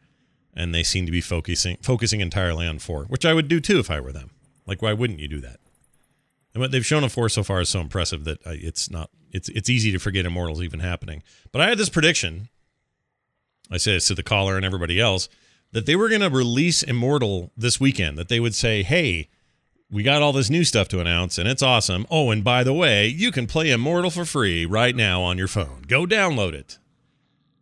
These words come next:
I was convinced. Like, literally, like, legit, I thought that's what they were gonna do. I was proven wrong. That is not what they're doing, and it kind of bums me out. Maybe they could still surprise us. I don't know. The closing ceremonies are coming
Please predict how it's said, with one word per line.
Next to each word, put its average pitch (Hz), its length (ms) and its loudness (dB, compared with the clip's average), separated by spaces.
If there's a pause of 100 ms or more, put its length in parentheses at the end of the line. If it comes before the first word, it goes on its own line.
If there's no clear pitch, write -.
(880)
I 107 100 0
was 104 120 0
convinced. 80 520 -4 (1300)
Like, 92 180 -2
literally, 107 440 2
like, 107 200 0 (100)
legit, 123 420 4
I 110 120 2
thought 104 260 0
that's 92 220 0
what 87 80 -4
they 82 100 -4
were 69 60 -6
gonna 69 180 -12
do. - 160 -14 (1120)
I 95 100 -2
was 87 120 -4
proven 90 260 -2
wrong. 110 280 0
That 98 140 0
is 101 120 0
not 95 120 2
what 90 80 -2
they're 87 120 -2
doing, 85 320 -2 (420)
and 90 140 -2
it 82 60 -4
kind 92 200 -2
of 82 60 -4
bums 85 260 -2
me 82 140 0
out. 85 280 0
Maybe 98 200 2
they 90 100 2
could 92 120 -2
still 90 180 0
surprise 82 400 -4
us. 80 240 -4
I 98 80 -2
don't 85 160 -4
know. 80 260 -4
The 87 80 -6
closing 101 340 0
ceremonies 92 520 0
are 80 40 -4
coming 107 400 0